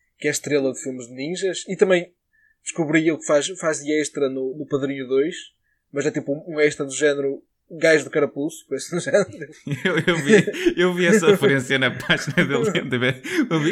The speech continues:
Speaker 2: "Ei, entrou no Godfather dois", era basicamente gajo lá atrás.
Speaker 1: Sim, pronto. Mas o, o, o Shokozoe, que é, que é a estrela de, de filmes de artes marciais dos anos oitenta, e, hum,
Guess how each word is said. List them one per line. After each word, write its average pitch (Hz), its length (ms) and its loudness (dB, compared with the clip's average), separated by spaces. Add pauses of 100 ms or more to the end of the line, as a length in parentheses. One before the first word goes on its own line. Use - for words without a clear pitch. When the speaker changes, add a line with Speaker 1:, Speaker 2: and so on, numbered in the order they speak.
Speaker 2:
"Ei, 330 220 4
entrou 175 200 2
no 160 60 -4
Godfather 143 500 2
dois", 123 260 0
era 131 120 2
basicamente 127 320 -2
gajo 123 220 0
lá 113 80 2
atrás. 92 360 -2 (340)
Speaker 1:
Sim, 185 480 8
pronto. 147 240 -4 (640)
Mas 156 220 2
o, 165 100 4
o, 170 640 2 (160)
o 180 60 -10
Shokozoe, 190 520 6
que 190 100 2
é, 151 140 6
que - 160 -4
é 131 280 2
a 135 40 -2
estrela 131 400 -2
de, 131 340 -6
de 123 140 -20
filmes 127 260 -8
de 127 60 0
artes 120 160 -6
marciais 127 600 -6
dos 143 180 -16
anos 120 180 -10
oitenta, 135 520 -10 (880)
e, 135 280 -2 (320)
hum, 139 280 -16